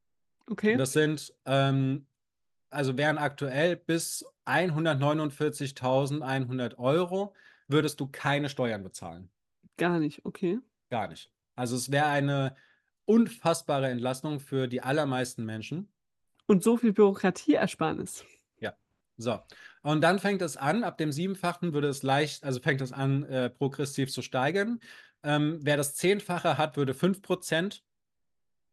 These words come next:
Speaker 2: bezahlen. Ähm, das Zwanzigfache zwanzig Prozent.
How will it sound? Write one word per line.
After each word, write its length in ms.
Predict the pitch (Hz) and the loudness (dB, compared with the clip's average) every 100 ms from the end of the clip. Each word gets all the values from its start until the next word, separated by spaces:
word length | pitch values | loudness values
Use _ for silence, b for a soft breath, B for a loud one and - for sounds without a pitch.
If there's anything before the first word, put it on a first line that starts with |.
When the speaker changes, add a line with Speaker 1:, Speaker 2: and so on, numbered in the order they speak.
| _ _ _ _ | _ _ _ _
Speaker 2:
bezahlen. 560 | 160 - 151 160 214 226 _ _ _ _ _ b b b b - | -10 -2 -2 -2 -4 -10 _ _ _ _ _ b b b b -2
Ähm, 460 | 143 147 143 151 | 2 2 2 0
das 200 | 156 135 | -2 -6
Zwanzigfache 1300 | - 143 175 185 170 - 151 143 170 147 147 147 143 _ _ | 0 2 2 -4 -8 0 0 0 -2 -2 0 -2 -4 _ _
zwanzig 500 | - 151 196 208 - | 0 0 0 -4 -8
Prozent. 720 | - 185 - 170 185 185 - | -6 -6 -2 -2 -2 -4 -10